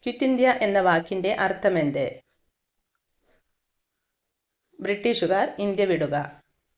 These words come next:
ക്വിറ്റ് ഇന്ത്യ എന്ന മുദ്രാവാക്യം ആവിഷ്കരിച്ചതാര്?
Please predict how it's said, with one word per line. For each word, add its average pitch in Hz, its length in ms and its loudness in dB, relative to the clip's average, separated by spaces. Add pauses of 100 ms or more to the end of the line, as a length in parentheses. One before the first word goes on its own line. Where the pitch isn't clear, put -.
(1900)
ക്വിറ്റ് 254 180 -6
ഇന്ത്യ 247 220 2
എന്ന 233 240 0
മുദ്രാവാക്യം 180 800 2
ആവിഷ്കരിച്ചതാര്? 196 1080 0